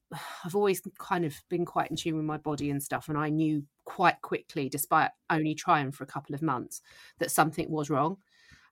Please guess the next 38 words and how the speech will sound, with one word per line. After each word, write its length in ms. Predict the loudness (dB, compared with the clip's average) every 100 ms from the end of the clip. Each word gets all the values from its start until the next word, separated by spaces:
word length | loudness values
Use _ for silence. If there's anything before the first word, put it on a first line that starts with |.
| 4
And 340 | 6 6 4 0
w-, 120 | -8 2
I 140 | 4
pa-, 320 | 4 0 -2 0
you 140 | 2
know, 140 | 6 6
I 100 | 4
paid 520 | 2 4 6 2 -2 _
privately 640 | -4 4 6 4 -2 -6 -6
for 160 | -6
a 40 | -6
scan. 600 | -2 2 4 4 0 -6 _ 0
Um, 480 | 2 2 0 -2 -6 _ -20 -20 _ _ 2
and 120 | 4
like 300 | 8 6 6
Laura, 420 | 4 6 6 6 2 _ _ _ _ _ _ _ -20 _ -4
I 200 | 2 4
had 240 | 4 2 2
endometriosis. 1120 | 0 0 -4 0 2 4 2 0 0 -2 -4 0
It 200 | 0 0
ha-, 140 | -6 -4
it, 220 | -6 -6 -10
it, 100 | -12 _ 2
ironically, 880 | 4 6 4 2 -2 -2 0 -2
it 140 | -6 -4
was, 360 | 0 0 0 -10 _ _ _ -4
and, 240 | 0 0 2
and 240 | 0 0 2
as 180 | 4 4
Laura 160 | 2 0
says, 200 | -2 -2
you 80 | -2
know, 200 | -2 -4
we've 180 | -4
done 160 | -4 -2
a 80 | 0
lot 240 | -2 -4
of 220 | -8 -10